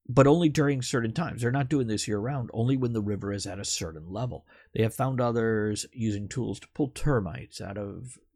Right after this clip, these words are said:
termite mounds. They have found others that are actually using rocks as tools to break open clam shells or whatever, hard shells to get to the, the meat inside.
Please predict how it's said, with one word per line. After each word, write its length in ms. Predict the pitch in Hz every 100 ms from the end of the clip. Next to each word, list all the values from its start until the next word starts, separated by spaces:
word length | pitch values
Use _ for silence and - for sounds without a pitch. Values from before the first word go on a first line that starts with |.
| -
termite 500 | - 127 101 92 -
mounds. 440 | 85 69 - 117
They 100 | 104
have 200 | 110 101
found 320 | - 107 107
others 560 | 95 110 104 104 101 - - - -
that 140 | 110
are 80 | 117
actually 480 | 120 117 - 117 110 - _ _ 131
using 640 | 120 156 143 143 120 113 - -
rocks 500 | 110 131 156 156 -
as 200 | 113 -
tools 460 | - 180 147 120
to 100 | -
break 380 | 98 120 127 127
open 380 | 120 123 127 113
clam 460 | - - 131 123 113
shells 460 | - 101 92 90
or 100 | 101
whatever, 600 | 98 107 113 104 95 85
hard 340 | - 113 107 107
shells 380 | - 104 101
to 80 | -
get 200 | 104 101
to 100 | -
the, 180 | 95 90 - - _ -
the 80 |
meat 220 | 104 113 107
inside. 720 | 101 - - 95 90 73